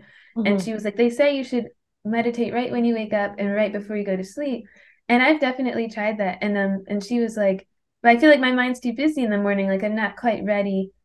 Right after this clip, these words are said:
Speaker 1: um,
Speaker 2: Mm-hmm.
Speaker 1: to do that right away, first thing in the morning." There doesn't have to be pressure to do it a certain way. Um, I was starting to read this book recently, The Presence Process by Michael Brown,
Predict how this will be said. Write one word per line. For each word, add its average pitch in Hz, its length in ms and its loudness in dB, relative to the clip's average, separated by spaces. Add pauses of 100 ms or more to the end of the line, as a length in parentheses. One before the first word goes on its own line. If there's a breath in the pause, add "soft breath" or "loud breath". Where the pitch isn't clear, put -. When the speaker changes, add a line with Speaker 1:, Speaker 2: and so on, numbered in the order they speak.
(260)
Speaker 1:
um, 196 140 2
Speaker 2:
Mm-hmm. 196 100 0
Speaker 1:
to 214 100 -4
do 208 220 -4
that 196 260 2
right 208 180 0
away, 196 320 0
first 208 220 -6
thing 202 140 -2
in 190 80 2
the 180 80 2
morning." 220 600 -2
There 262 100 0
doesn't 269 220 -4
have 247 160 -4
to 262 100 -2
be 233 120 0
pressure 226 400 0
to 214 120 -2
do 214 180 -2
it 202 80 -2
a 202 80 -2
certain 233 380 -4
way. 202 320 -2 (360 loud breath)
Um, 202 520 0 (180)
I 240 140 8
was 254 180 2
starting 269 320 0
to 254 80 -2
read 233 160 0
this 220 180 -6
book 220 200 -2
recently, 202 480 -4
The 196 100 -2
Presence 202 400 -2
Process 262 440 -2
by 214 140 0
Michael 208 320 -4
Brown, 196 460 -2